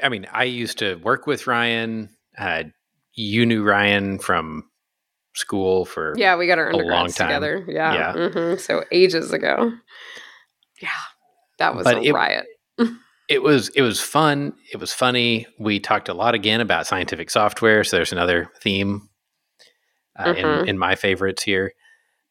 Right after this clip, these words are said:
Speaker 1: I mean, all, all the
Speaker 2: Mm-hmm.
Speaker 1: ones I picked are pretty technical shows, come to think of it. Uh,
Speaker 2: Oh, that's
Speaker 1: but one,
Speaker 2: interesting.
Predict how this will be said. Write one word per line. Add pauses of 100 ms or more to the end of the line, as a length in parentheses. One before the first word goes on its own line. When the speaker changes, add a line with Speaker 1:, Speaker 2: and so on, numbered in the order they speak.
(920)
Speaker 1:
I
mean,
all,
all
the
Speaker 2:
Mm-hmm.
Speaker 1:
ones
I
picked
are
pretty
technical (480)
shows,
come
to
think
of
it. (920)
Uh, (420)
Speaker 2:
Oh,
that's
Speaker 1:
but
one,
Speaker 2:
interesting.